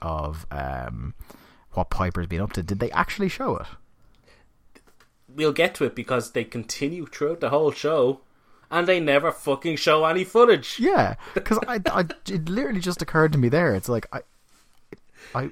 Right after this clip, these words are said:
Speaker 1: I would remember if I saw footage of Piper on Walker, Texas Ranger.
Speaker 2: They, they mention it for most of the first half of the show. "Oh, we will show you what Roddy Piper has been up to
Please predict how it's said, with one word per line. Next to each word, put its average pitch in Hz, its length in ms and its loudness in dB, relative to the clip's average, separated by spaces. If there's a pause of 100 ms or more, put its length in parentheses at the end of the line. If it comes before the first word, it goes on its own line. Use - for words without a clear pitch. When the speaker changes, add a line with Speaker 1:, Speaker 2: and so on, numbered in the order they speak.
Speaker 1:
I 123 100 0
would 113 160 -2
remember 104 460 2
if - 180 -4
I 98 100 0
saw 95 420 0 (440)
footage 107 440 2
of 95 120 -6
Piper 95 360 0
on 90 140 0
Walker, 92 280 -2
Texas - 420 -2
Ranger. 113 500 2 (120)
Speaker 2:
They, 160 160 0 (100)
they 143 120 2
mention 185 400 -2
it - 80 -6
for 180 140 0
most 135 480 -2
of 151 60 -8
the 143 60 -6
first 139 380 -4
half 131 240 -2
of 117 60 -10
the 104 60 -8
show. 127 400 -2 (500)
"Oh, 147 340 4
we 135 120 2
will 131 120 -6
show 139 280 -2
you 120 240 -6 (160)
what 120 220 -6 (300)
Roddy 117 200 -4
Piper 120 300 -4
has 107 120 -6
been 113 160 -10
up 131 160 -8
to 107 180 -8